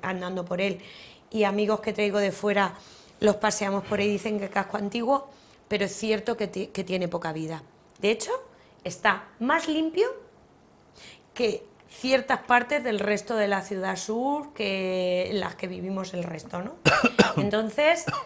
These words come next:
eh, aprender <coughs> cosas que se están haciendo ahí, trasladarlas al resto de la ciudad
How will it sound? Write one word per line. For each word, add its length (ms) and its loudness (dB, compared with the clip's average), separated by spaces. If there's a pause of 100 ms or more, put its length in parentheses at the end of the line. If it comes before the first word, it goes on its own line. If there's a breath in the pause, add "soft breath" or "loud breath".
(480)
eh, 1120 6
aprender 480 10
<coughs> 80 10
cosas 240 4
que 120 -2
se 80 -2
están 260 -2
haciendo 340 -2
ahí, 180 2
trasladarlas 720 0
al 120 -2
resto 460 -2
de 160 0
la 180 0
ciudad 360 0